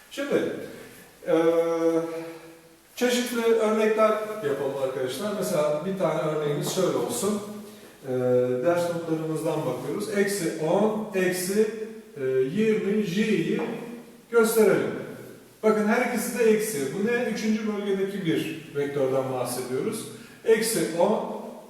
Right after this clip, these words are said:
Bunu da şöyle yapacak olursak eksi yirmi. Demek ki şunların iz düşümlerini alıp orijinle birleştirdiğimiz zaman, e, C vektörünü elde ediyoruz.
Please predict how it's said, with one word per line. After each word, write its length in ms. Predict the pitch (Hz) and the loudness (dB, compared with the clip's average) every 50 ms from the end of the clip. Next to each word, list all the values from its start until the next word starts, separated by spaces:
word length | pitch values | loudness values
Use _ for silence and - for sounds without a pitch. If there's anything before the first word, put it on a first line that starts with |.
| - - - - - - _ _ _ _ - | -20 -20 -20 -20 -20 -20 _ _ _ _ 0
Bunu 240 | 233 233 220 214 208 | 2 4 6 6 6
da 200 | 208 202 196 196 | 4 2 2 0
şöyle 320 | 202 - 214 208 196 196 | 0 0 0 2 2 4
yapacak 340 | 190 190 190 185 180 185 175 180 190 185 | 2 2 2 0 -2 -4 -4 -2 -2 -2
olursak 340 | 175 175 - - 190 202 214 214 - 190 | 0 -2 -2 -2 -2 -2 -4 -2 -2 -2
eksi 400 | 185 185 185 - - 202 214 214 - - - - - - - - - - - - - - | -2 -2 -2 -2 -2 -2 -2 -2 -2 -6 -8 -10 -12 -12 -14 -16 -18 -20 -20 -20 -14 -4
yirmi. 340 | 214 220 214 196 180 165 - - - - - - - - - - - - - - | 2 4 4 4 4 2 0 -4 -6 -8 -8 -12 -14 -14 -16 -18 -20 -18 -10 -2
Demek 320 | 226 220 202 175 160 - | 0 2 2 2 2 0
ki 380 | - 147 151 165 196 214 214 214 208 | -2 -2 0 2 2 4 2 2 2
şunların 460 | 214 196 196 196 202 196 202 208 214 | 2 0 2 4 4 2 2 2 2
iz 200 | 214 214 202 190 | 2 2 2 2
düşümlerini 760 | 190 - - 196 190 185 185 180 170 165 160 147 147 147 160 | 0 -2 -2 -2 -4 -4 -2 -2 -2 -2 -2 -2 -4 -4 -2
alıp 280 | 175 175 175 180 190 - - - - - - - - - - - | 0 0 2 2 0 0 -2 -6 -8 -10 -12 -14 -18 -14 -6 0
orijinle 560 | 160 170 180 180 175 190 190 185 180 170 175 | 2 4 4 4 4 4 4 4 4 2 0
birleştirdiğimiz 840 | 185 190 190 190 - - - 160 147 139 131 131 127 127 123 127 127 | 0 2 2 2 2 0 -4 -4 -4 -4 -4 -4 -6 -6 -6 -4 -2
zaman, 400 | 156 156 165 175 190 202 208 - - - - - - - - - - - - - 143 | -2 0 0 0 0 0 0 -2 -4 -8 -12 -14 -16 -18 -20 -20 -20 -20 -20 -14 -10
e, 60 | 139 127 127 127 123 123 123 123 123 | -6 -6 -4 -4 -4 -6 -6 -4 2
C 300 | 170 190 196 202 202 208 196 - - 139 151 | 4 6 6 6 4 -2 -6 -8 -8 -4 -2
vektörünü 480 | 160 160 160 160 160 151 143 139 131 127 131 135 143 | -2 -2 -2 -2 -2 -2 -2 -2 -4 -4 -4 -4 -2
elde 260 | 147 151 175 185 190 | -2 0 4 6 6
ediyoruz. 580 | 196 208 220 214 208 220 214 - - - - | 6 6 6 4 4 2 0 -4 -4 -6 -8